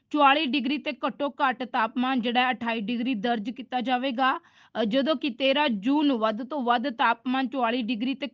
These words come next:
ਘੱਟੋ ਘੱਟ ਤਾਪਮਾਨ ਜਿਹੜਾ ਹੈ ਉਨੱਤੀ ਡਿਗਰੀ ਤੱਕ ਪਹੁੰਚ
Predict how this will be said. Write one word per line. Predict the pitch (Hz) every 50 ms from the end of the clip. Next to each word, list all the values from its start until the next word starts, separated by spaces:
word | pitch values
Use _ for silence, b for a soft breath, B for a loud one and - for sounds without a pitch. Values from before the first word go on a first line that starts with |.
| - 277
ਘੱਟੋ | - - 277 277
ਘੱਟ | 269 - 294 269 240 226 - 247
ਤਾਪਮਾਨ | - - 240 214 226 - 247 247 262 254
ਜਿਹੜਾ | 214 240 226 240
ਹੈ | 262 - - 254
ਉਨੱਤੀ | 240 226 226 226 - - 285 277 285 285 b b b b b b b -
ਡਿਗਰੀ | 185 247 247 208 294 311
ਤੱਕ | 277 262 285 254 240 240 - 277
ਪਹੁੰਚ | 220 - - 277 254 254 269 277 294 277 294